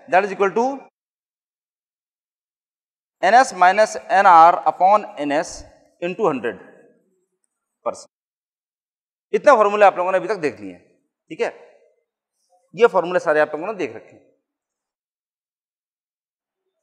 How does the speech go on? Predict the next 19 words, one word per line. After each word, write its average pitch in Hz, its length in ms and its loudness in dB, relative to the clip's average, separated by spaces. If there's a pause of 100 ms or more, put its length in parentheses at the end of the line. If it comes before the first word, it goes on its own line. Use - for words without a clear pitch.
(1400)
ये 214 200 2
होगा 196 240 4
गिवन, 143 320 -4 (580)
दे 120 100 -12
रखा - 220 -16
होगा। 95 180 -20 (3750)
एक 226 260 4 (2250)
टेबल 233 340 4 (320)
फिल 220 120 0
अप 196 100 2
करिए, 123 220 -6 (720)
फॉर्मूला 214 260 6
सारे, 220 180 6
सारे 214 180 4
यहां 202 140 6
पे 165 80 -8
लिखे 156 160 -2
हुए 214 200 4
हैं 269 100 -4